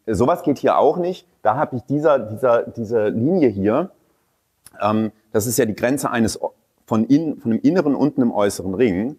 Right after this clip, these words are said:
die hier zusammenfallen, sowas ist nicht erlaubt, da müsste ich den einfach rausnehmen und, äh, da habe ich da einfach gar nichts.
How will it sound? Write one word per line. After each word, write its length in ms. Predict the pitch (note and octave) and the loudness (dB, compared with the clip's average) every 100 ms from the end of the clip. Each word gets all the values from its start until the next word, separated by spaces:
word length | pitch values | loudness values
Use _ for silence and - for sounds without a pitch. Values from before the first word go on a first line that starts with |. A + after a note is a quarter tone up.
| _ _ | _ _
die 80 | A2+ | 0
hier 160 | A2+ | 2
zusammenfallen, 960 | A2+ G#2 G2 B2+ C#3 - E2 E2 A2 D#3 | 2 0 2 2 0 0 -2 -2 -4 -2
sowas 320 | A2+ A#2 C3 | 0 0 0
ist 160 | - - | -4 -2
nicht 140 | C3 | 0
erlaubt, 520 | C3+ A#2 G#2 A2 - | 2 2 2 0 -4
da 80 | G#2+ | -2
müsste 280 | G2+ A#2+ - | 0 0 -2
ich 240 | G#2+ - _ - | -2 -6 _ -2
den 100 | A2 | -2
einfach 300 | G#2 B2 - | -2 -6 -2
rausnehmen 840 | G2 B2+ - G2 F#2+ G#2+ C#3+ D3+ _ _ _ | 2 2 2 2 4 4 2 -2 _ _ _
und, 340 | G2+ G#2+ - - | -6 -6 -6 -4
äh, 180 | G2+ G2 | 0 0
da 140 | G2 | 0
habe 100 | G#2 | -2
ich 60 | - | -2
da 100 | F2 | -4
einfach 240 | F#2 G2 | -6 -4
gar 220 | F2+ G2 | 0 0
nichts. 400 | G2+ D2+ - - | -2 -6 -12 -20